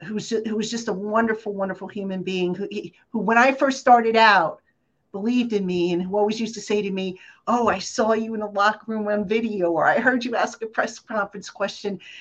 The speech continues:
and you bring class to the group." I always remember that. So, uh,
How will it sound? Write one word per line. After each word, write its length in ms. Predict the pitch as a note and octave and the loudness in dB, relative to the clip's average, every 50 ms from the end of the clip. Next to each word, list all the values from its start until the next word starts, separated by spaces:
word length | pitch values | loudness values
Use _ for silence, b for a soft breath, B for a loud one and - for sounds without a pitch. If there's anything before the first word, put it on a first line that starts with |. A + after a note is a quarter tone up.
| B B | B B
and 120 | F#3 G#3 | -4 0
you 100 | G#3 B3 | 0 0
bring 280 | B3 A#3+ B3 A3+ A3 G#3+ | 0 2 0 0 0 -2
class 480 | - - - G#3 G3 G3+ G3 - - - | -4 -2 2 2 4 2 2 -4 -8 -8
to 100 | - F3+ | -6 -4
the 80 | F3+ | -4
group." 300 | F3 - F3+ F3 E3 F3 | -4 -2 -2 -2 0 2
I 80 | F3+ G3+ | 4 6
always 320 | A3+ A#3+ C4+ C#4+ A#3 A#3 | 6 6 4 2 0 0
remember 340 | A#3 A3 A3+ A3 G#3+ G#3 G3 | -2 -2 0 -2 0 -2 -4
that. 400 | F#3+ G#3+ - D3+ - - - D3+ | -4 -2 -4 -4 -4 -6 -8 -12
So, 440 | - - - G3+ F3+ F3 F3 F3 F3+ | -16 -8 -4 -4 -2 -2 -4 -6 -6
uh, 180 | F3+ F#3 F3+ | -6 -6 -6